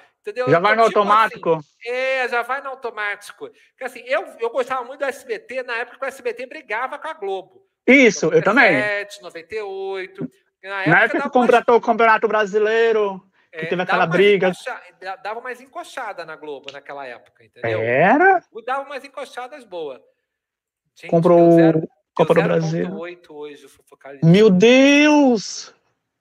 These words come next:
Speaker 1: Misericórdia.
Speaker 2: O Edu, tá pior do que Rebelde.
Speaker 1: Tá pior.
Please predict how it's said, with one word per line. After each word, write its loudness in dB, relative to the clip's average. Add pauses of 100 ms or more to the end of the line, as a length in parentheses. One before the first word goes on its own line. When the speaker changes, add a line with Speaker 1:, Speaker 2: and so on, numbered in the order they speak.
Speaker 1:
Misericórdia. -20
Speaker 2:
O 6
Edu, 6
tá 2
pior 6
do -2
que 0
Rebelde. 4 (1400)
Speaker 1:
Tá -20
pior. -18